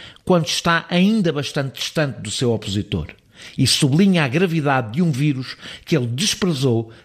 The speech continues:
desde a primeira hora. Não me parece que estas duas desvantagens possam durar por muito tempo.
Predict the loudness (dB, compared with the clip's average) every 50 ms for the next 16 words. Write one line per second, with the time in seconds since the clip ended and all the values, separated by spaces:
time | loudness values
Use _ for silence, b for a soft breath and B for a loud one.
0 | B -10 0 2 4 4 4 2 0 -2 -2 0 -2 0 2 2 2 2 2 0
1 | 0 -2 -4 -6 -8 -10 -12 _ _ _ _ 2 4 4 4 2 2 0 0 2
2 | 2 0 -2 -4 -4 -4 -4 -2 -2 -4 -2 0 0 2 2 2 2 0 -4 -4
3 | -2 -2 -2 -2 0 -2 -2 -2 -2 -2 -4 -6 -6 -8 B B B B B 0
4 | 0 0 0 -2 -2 0 0 2 2 2 0 0 -4 -6 -2 0 0 0 -2 -4
5 | -4 -4 -4 -4 -4 -6 -12